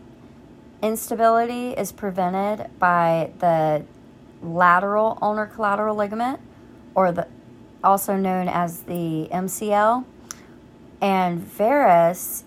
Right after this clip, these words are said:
instability is prevented from the lateral collateral ligament.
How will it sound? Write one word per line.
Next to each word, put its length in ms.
instability 840
is 180
prevented 680
from 280
the 200
lateral 500
collateral 520
ligament. 420